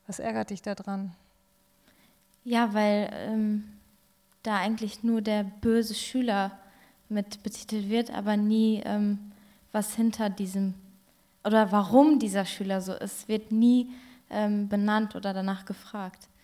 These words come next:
Speaker 1: Also welche Probleme der Schüler eigentlich hat.
Speaker 2: Genau, ja.
Speaker 1: Mhm. Du hattest ja ursprünglich mal eine Gymni-,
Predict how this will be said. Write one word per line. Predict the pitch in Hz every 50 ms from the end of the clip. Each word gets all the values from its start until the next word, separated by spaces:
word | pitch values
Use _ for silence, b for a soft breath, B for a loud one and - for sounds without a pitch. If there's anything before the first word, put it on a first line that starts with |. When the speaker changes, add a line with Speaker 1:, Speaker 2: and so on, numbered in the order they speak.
| b b b b b b b b b b b b b b _ _ _ _ _ _ _ _ -
Speaker 1:
Also | 214 180 190 190
welche | 185 196 190 - 214
Probleme | - - - 190 196 196 190 190 190 190
der | 185 185 180
Schüler | - - 214 196 190 185
eigentlich | 196 202 185 - 202 - -
hat. | 214 208 208 - - _ _ _ _ _ _ _ _
Speaker 2:
Genau, | - 226 220 214 214 214 226 220
ja. | 214 220 - _ _ _
Speaker 1:
Mhm. | 226 208 202 175 170 190 196 190 _ B B B B B B B B B B B B _ _ _ _ _ _ -
Du | - 233 233 226 220
hattest | 233 247 240 262 247 - -
ja | 220 196 -
ursprünglich | - 214 214 - - - 302 302 285 262 - - 262
mal | 254 240 240 233
eine | 226 220 214 208 208
Gymni-, | - 214 208 202 196 196 190 196